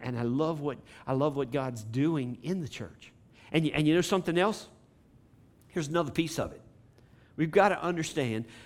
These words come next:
that salvation was a gift and that church membership's a gift. Because you know what? A gift is something you appreciate.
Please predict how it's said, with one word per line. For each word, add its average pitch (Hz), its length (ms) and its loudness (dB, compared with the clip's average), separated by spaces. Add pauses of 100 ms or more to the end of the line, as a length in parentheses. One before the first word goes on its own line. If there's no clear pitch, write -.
(180)
that 123 160 0
salvation 143 600 2
was 196 140 0
a 196 60 -2
gift 214 440 2 (1600)
and 120 100 -8
that 95 80 -10
church - 260 -8
membership's 120 500 -6
a - 20 -10
gift. 98 340 -8 (1700)
Because 143 240 2
you 165 60 4
know 180 140 6
what? 185 180 8
A 143 80 2
gift 165 400 4
is 139 80 0
something 147 340 -2
you 131 140 0
appreciate. 98 720 -6